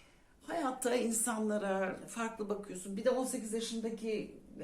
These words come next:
uçuk akılla işte otuz beş yaşındaki akıl aynı değil. Yani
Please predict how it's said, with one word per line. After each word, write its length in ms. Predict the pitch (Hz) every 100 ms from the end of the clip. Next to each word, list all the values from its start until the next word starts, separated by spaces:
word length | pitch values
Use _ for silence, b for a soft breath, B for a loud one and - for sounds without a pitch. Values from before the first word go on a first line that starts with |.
| 180 B B B B
uçuk 360 | 254 - - -
akılla 540 | 226 262 269 233 208 208
işte 220 | 208 -
otuz 300 | 175 - 202
beş 160 | 254 -
yaşındaki 440 | 160 - 151 -
akıl 240 | 165 - -
aynı 380 | 151 - 339 381
değil. 260 | 320 156
Yani 180 | 147